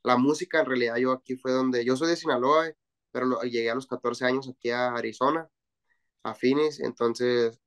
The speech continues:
entonces me tocó aquí, me tocó aquí vivir de, de todo, pues, eh, la música, eh,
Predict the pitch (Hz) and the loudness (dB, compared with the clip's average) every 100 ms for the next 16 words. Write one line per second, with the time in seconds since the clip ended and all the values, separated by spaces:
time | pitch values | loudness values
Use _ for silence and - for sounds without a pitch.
0 | - 117 117 113 127 123 123 120 - - | -8 -6 -2 -2 0 -2 0 -2 -2 0
1 | 113 - 120 123 123 123 - _ _ 127 | 0 2 2 6 6 4 0 _ _ -2
2 | 117 - 117 - 131 131 131 131 131 127 | -2 0 -2 2 4 6 6 4 4 0
3 | 135 127 113 _ _ _ _ _ 120 117 | 0 0 -2 _ _ _ _ _ -2 -2
4 | - 123 170 180 175 151 131 123 117 110 | 2 4 4 2 -6 -6 -6 -4 -6 -4
5 | 110 120 131 143 131 131 131 131 127 _ | -2 -2 -2 -8 -4 -2 0 0 -2 _
6 | _ _ _ _ - 113 110 110 110 110 | _ _ _ _ -6 -4 -2 -4 -4 -8